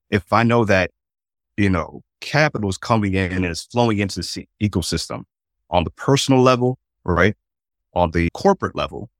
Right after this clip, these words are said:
and then on the government level, because now we're seeing people like El Salvador, right, Argentina, start to develop regulations for digital property, for Bitcoin.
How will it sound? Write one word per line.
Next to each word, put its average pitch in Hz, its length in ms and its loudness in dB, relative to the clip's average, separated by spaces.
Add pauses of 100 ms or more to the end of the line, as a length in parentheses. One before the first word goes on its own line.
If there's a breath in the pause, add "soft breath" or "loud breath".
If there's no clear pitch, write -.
(360)
and 98 140 4
then 101 240 4 (100)
on 98 240 4
the 87 220 0
government 101 520 -2
level, - 240 -12 (240)
because 92 300 2
now 95 240 4
we're 95 120 2
seeing 90 380 -2
people 98 280 -4
like 82 260 0
El 87 160 -2
Salvador, 101 720 -6 (300)
right, 80 220 -8 (200)
Argentina, 92 680 -2 (280)
start 101 320 0
to 92 380 -6 (800)
develop 90 280 2 (120)
regulations 101 1000 -2 (460)
for 87 480 2
digital 78 400 -2
property, 73 460 -4
for 107 320 0
Bitcoin. - 440 -8